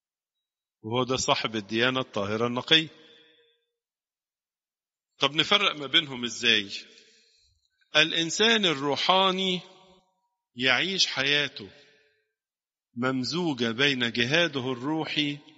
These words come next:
وبين النعمة الإلهية. هو إنسان يجاهد روحياً، عنده حياة روحية، عنده مبادئ روحية، وعنده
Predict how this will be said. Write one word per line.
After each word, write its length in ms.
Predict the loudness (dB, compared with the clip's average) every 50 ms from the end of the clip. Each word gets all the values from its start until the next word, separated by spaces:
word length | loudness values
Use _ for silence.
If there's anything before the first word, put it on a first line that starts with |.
| -8
وبين 400 | -6 -4 0 2 2 2 2 0
النعمة 440 | -2 -2 0 2 2 2 2 0 -2
الإلهية. 640 | -2 -2 -4 -4 -4 -2 0 0 -2 -2 -4 -10 -18 -20 _ _ _ _ _ _ _ _ _ _ _ _ _ _ _ _ _ _ _ _ _ _ _ _ _ _ _ _ _ _ -2 0
هو 140 | 0 2 2
إنسان 500 | 0 -4 -4 0 2 2 2 2 0 -8 -16 -20 -20 _ -4
يجاهد 600 | -2 -2 0 2 2 2 2 2 -4 -6 -6 -4
روحياً، 600 | -6 -6 -4 -2 -2 0 2 2 2 0 0 -4 -14 -20 -20 -20 _ _ _ _ _ _ _ _ _ _ _ _ _ _ _ _ _ _ _ _ _ _ _ _ _ _ -2
عنده 520 | 0 0 0 -2 -4 -6 -6 -8 -8 -8 -6
حياة 400 | -4 -2 0 0 0 0 0 -2
روحية، 560 | -2 -4 -4 -2 -2 -2 0 0 -2 -2 -4 -8 -20 -20 -20 -20 _ _ _ _ _ _ _ _ _ _ _ _ _ _ _ _ _ _ _ _ _ _ _ _ _ _ _ _ -2
عنده 380 | 0 0 2 0 -2 -2 -2 -2
مبادئ 580 | -2 -2 0 4 4 4 4 4 2 -2 -6
روحية، 680 | -4 -2 -2 -2 -2 2 2 4 4 4 4 2 2 -2 -14 -20 -20 -20 -20 -20 _ _ _ _ _ _ _ _ _ _ _ _ _ _ _ _ _ _ _ _ _ _ _ _ _ _ _
وعنده 360 | -2 2 2 2 2 0 -2